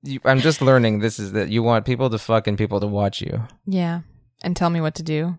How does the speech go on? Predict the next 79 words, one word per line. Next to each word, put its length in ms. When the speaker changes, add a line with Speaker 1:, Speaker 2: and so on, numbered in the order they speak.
Speaker 1:
Okay. 240
Speaker 2:
Praise 280
me. 180
Speaker 1:
I 20
mean, 80
that 160
sounds 240
good. 160
Speaker 2:
The 80
two 140
Speaker 1:
I, 140
Speaker 2:
of 60
you 100
Speaker 1:
I'd 20
be 40
Speaker 2:
talk 200
Speaker 1:
into 160
that. 340
Speaker 2:
about 140
me. 460
<laughs> 420
Speaker 1:
No, 200
I'm 160
into 220
that. 300
I'm 120
just 160
not 160
into, 220
like, 200
the 180
stuff 320
of, 160
like, 260
I 80
don't 160
wanna 180
go 140
full 280
cuck 340
where 140
it's 180
like, 140
Speaker 2:
No. 120
Speaker 1:
I'm 280
not 180
turned 240
on 160
by 100
the 140
idea 260
of 80
you 140
being 320
like, 240
Speaker 2:
"Oh, 140
he's 180
so 120
much 200
better 260
than 160
you." 420
Speaker 1:
"You're 200
such 240
a 60
pathetic 440
loser. 360
Speaker 2:
Yeah, 140
Speaker 1:
Ha, 40
Speaker 2:
no, 140
Speaker 1:
ha, 120
Speaker 2:
I 120
don't 120
like 140
Speaker 1:
ha." 60
Speaker 2:
that 160
either. 220
Speaker 1:
And, 200
like, 320